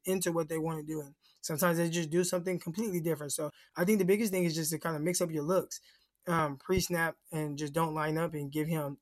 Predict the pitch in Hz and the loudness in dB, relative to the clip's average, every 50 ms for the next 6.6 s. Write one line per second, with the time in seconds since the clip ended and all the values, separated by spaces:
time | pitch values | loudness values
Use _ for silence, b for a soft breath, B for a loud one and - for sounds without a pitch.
0 | _ - 151 165 156 - 165 156 170 190 190 190 180 165 156 170 170 156 156 165 | _ -6 -6 -6 -4 -2 0 2 4 4 6 4 4 4 4 2 0 0 -2 -2
1 | 165 160 156 156 - b b b b b b b b b b _ _ _ _ 165 | -2 -2 -2 -4 -6 b b b b b b b b b b _ _ _ _ -2
2 | 165 160 156 143 - - 160 165 185 190 175 165 156 147 143 147 165 156 143 131 | 0 0 0 0 0 2 4 6 6 6 6 6 4 0 -2 -4 -6 -6 -6 -6
3 | 127 131 135 135 156 180 180 180 180 175 160 190 190 180 170 180 185 185 185 190 | -10 -12 -8 -2 4 6 8 8 8 6 6 6 4 6 4 4 4 4 2 2
4 | 190 180 - 202 196 202 202 208 - _ _ _ _ _ _ _ _ _ _ _ | 0 0 0 2 2 2 0 -2 -4 _ _ _ _ _ _ _ _ _ _ _
5 | _ - - 170 160 147 170 190 156 135 175 185 170 127 117 - - 127 139 147 | _ -4 -2 -2 0 -2 -2 -4 -2 -2 0 -2 -2 -2 -8 -12 -8 -4 0 2
6 | 160 170 170 175 170 175 185 180 156 131 - | 2 6 6 4 4 4 0 0 0 -4 -8